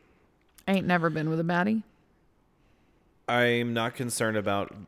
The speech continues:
Speaker 2: um, what's his name? V-, Valanthan? Whatever his name is.
Speaker 1: Not that.
Speaker 2: It's close.
Speaker 1: No. Who?
Speaker 2: The fish guy.
Speaker 1: Oh, yeah, Flirty McFisherson. <laughs>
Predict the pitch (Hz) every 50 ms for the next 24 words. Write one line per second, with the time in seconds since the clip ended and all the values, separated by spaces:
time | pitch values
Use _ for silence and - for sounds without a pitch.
0 | _ - 107 104 101 98 98 98 - - 107 104 110 107 101 101 101 101 98 82
1 | - _ _ - _ _ _ _ _ _ _ _ _ _ _ _ _ _ _ _
2 | _ _ _ _ _ _ _ _ - - - _ _ _ - 107 104 104 98 98
3 | 98 101 104 - 117 113 110 110 120 - - _ _ _ _ _ _ _ _ _
4 | _ _ _ _ _ _ _ _ _ _ _ _ _ _ - - 110 107 104 98
5 | 98 101 104 104 104 101 101 104 101 101 101 104 175 190 202 233 226 - 226 277
6 | 320 339 302 277 254 - - - - - _ _ _ _ _ _ - - - -
7 | - 113 110 110 90 87 - - - - - 180 185 202 196 185 185 196 202 208
8 | - - _ _ _ _ _ _ - _ - - _ _ _ _ _ _ _ _
9 | _ _ _ 185 196 226 262 339 415 - - _ _ _ _ _ _ _ _ _
10 | _ _ _ _ 117 110 104 104 - - 123 - - - 95 90 98 107 - _
11 | _ _ _ _ _ _ - - 311 330 339 370 370 320 240 226 - - 247 247
12 | 233 240 226 214 202 - 233 220 - 196 185 - 151 147 208 - - -